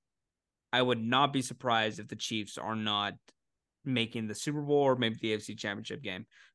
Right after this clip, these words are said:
'cause that offense stinks. It's Kelce and Mahomes, and that's it.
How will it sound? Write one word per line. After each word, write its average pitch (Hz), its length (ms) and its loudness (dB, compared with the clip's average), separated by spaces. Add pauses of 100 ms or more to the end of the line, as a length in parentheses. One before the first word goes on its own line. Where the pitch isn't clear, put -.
'cause 139 140 2
that 143 160 6
offense 143 380 4
stinks. - 480 -10 (180)
It's 117 220 -6
Kelce 139 500 2
and 117 100 0
Mahomes, 107 340 -4
and 107 60 -8
that's 95 200 -8
it. 71 160 -8